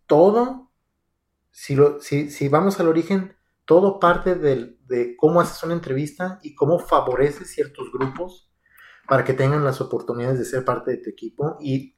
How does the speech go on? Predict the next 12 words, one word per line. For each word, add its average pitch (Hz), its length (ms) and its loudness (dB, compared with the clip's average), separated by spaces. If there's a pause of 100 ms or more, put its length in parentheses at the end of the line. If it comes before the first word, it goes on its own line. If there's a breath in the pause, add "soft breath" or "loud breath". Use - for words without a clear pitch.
romper 139 680 4
esos - 720 -4
esquemas 113 540 -6
de 104 300 -6 (1500)
ochenta 131 420 -2
por 110 100 -6
ciento 107 300 -8
hombres, 98 460 -10 (500 loud breath)
noventa 123 520 0
por 107 100 -6
ciento 98 340 -10
hombres. - 240 -18